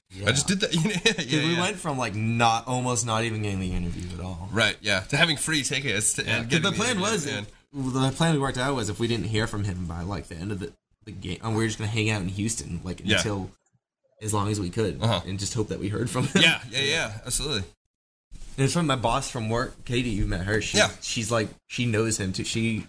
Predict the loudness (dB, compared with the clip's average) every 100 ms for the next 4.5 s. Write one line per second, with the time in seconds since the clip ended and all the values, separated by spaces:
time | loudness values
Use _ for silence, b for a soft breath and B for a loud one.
0 | -10 -8 -2 0 -2 -4 -6 -4 -2 0
1 | 0 0 0 -2 -4 _ _ _ -20 -18
2 | -14 -14 -14 -12 -4 0 0 0 -2 2
3 | 2 0 0 -2 -2 -2 -4 -4 -2 2
4 | 2 2 2 0